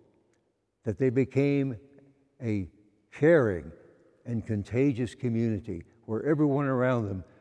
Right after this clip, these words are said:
saw the love that was evident in their lives.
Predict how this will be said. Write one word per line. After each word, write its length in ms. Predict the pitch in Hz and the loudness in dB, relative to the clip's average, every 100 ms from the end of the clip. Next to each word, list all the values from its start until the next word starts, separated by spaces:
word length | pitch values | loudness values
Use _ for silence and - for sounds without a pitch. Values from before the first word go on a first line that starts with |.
| _ | _
saw 280 | - 120 113 | -6 -2 -2
the 60 | |
love 560 | 104 104 120 107 92 82 - _ _ _ | -2 0 2 0 -2 -8 -16 _ _ _
that 140 | 117 110 | -8 -6
was 160 | 92 | -2
evident 380 | 117 107 98 - | -2 -2 -4 -6
in 160 | 98 95 | -8 -6
their 160 | 92 | -6
lives. 560 | 90 78 76 - - | -8 -10 -12 -20 -20